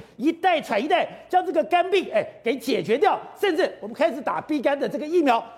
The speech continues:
都是这一群一棒接一棒。可是，哎，只是因为他们跟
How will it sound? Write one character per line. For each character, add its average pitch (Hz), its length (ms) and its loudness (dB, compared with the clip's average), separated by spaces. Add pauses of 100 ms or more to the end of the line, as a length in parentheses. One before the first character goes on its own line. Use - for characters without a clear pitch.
(200)
都 392 180 4
是 349 100 0
这 359 180 0
一 330 60 0
群 226 380 -4
一 247 80 -2
棒 320 340 0
接 320 200 -2
一 302 40 2
棒。 294 240 2 (240)
可 311 140 2
是， 381 260 -2
哎， 285 160 0 (320)
只 233 120 -2
是 254 100 -12
因 370 180 0
为 381 120 4
他 311 120 -4
们 294 200 0
跟 320 180 2